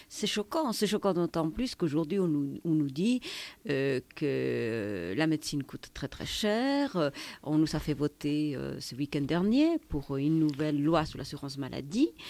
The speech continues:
et que quand il y a des choses comme ça, et puis personne ne fait rien. Personne ne se sent absolument pas concerné,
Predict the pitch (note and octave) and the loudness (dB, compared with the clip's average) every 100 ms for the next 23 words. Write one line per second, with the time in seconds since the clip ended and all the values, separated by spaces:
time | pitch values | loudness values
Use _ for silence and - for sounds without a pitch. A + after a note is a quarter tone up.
0 | - - - F3 E3+ F3 G#3 G3+ F#3+ D#3 | -14 -14 -2 0 2 0 2 2 2 0
1 | D3+ D3+ - D3 D#3 C#4 - - - - | -2 -6 -4 -2 -2 -4 -4 -2 0 -2
2 | B3+ - B3 C4+ E4+ D#4+ - A3+ - - | -6 -6 -4 -2 -2 -4 0 0 2 4
3 | D4+ B3+ - G#3 E3 - A3 - A#3 A3+ | 6 4 2 -2 -2 0 -2 0 0 2
4 | G#3 G#3 A#3+ - - C#4 B3+ - A#3 C4 | 0 -2 -6 -6 0 0 2 0 2 4
5 | F4+ | 2